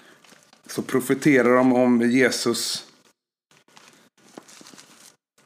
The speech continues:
Och så står det om honom.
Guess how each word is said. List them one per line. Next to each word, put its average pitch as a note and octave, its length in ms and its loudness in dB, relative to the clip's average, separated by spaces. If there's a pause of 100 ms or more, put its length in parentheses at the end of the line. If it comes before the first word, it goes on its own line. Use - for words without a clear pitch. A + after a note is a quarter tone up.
(1800)
Och B2 100 -12
så B2 100 -6
står A#2+ 280 0
det A2+ 280 0 (1300)
om A2 140 -8
honom. A2 360 -2